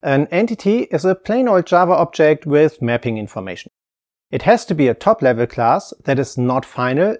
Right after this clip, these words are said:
and that has constructor without any arguments. You need to annotate the class with the entity annotation. Each entity has to have one or more attributes that identify an entity object.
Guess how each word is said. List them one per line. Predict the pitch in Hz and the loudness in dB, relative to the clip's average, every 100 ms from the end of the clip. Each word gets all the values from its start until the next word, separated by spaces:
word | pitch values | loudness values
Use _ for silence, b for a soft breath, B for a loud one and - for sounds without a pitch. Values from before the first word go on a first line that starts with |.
| - | -4
and | 165 165 | -2 2
that | 170 127 | 2 4
has | 147 - - - | 0 -2 -16 -10
constructor | 139 - 170 185 - 165 160 151 | -10 -2 0 0 2 6 6 6
without | 143 139 139 147 127 123 120 - | 4 2 0 -2 0 0 -2 -6
any | 135 131 | -4 -4
arguments. | 120 117 117 104 - - _ _ _ _ _ _ _ _ _ _ | -4 -6 -8 -12 -16 -20 _ _ _ _ _ _ _ _ _ _
You | - 151 | 2 4
need | 240 | 4
to | 214 165 | 2 0
annotate | 233 247 147 123 | 0 2 0 0
the | 131 | -4
class | - 117 175 240 - | -2 -2 -2 -6 -14
with | - 160 190 - | -2 2 2 2
the | 160 165 165 | 0 2 2
entity | 160 170 156 - | -2 -4 -6 -6
annotation. | 127 117 - 123 - _ _ _ _ _ _ _ _ _ | -6 -6 -6 -8 -8 _ _ _ _ _ _ _ _ _
Each | 170 139 - | -2 -2 0
entity | 160 220 202 180 214 | -2 0 0 0 0
has | 190 151 151 | 0 2 2
to | - | 4
have | 131 120 | 2 4
one | 113 120 185 214 - | 2 2 2 -4 -6
or | 143 131 | 0 2
more | 131 202 185 | 4 2 2
attributes | 175 190 156 156 208 - - | -2 -4 -2 -2 -2 -10 0
that | 147 143 - | 2 2 -2
identify | 147 139 139 170 202 - 135 | -2 0 2 0 0 0 0
an | 127 | 2
entity | 139 151 127 127 | -2 -4 -4 -6
object. | 139 156 - 92 | -2 -2 -4 -12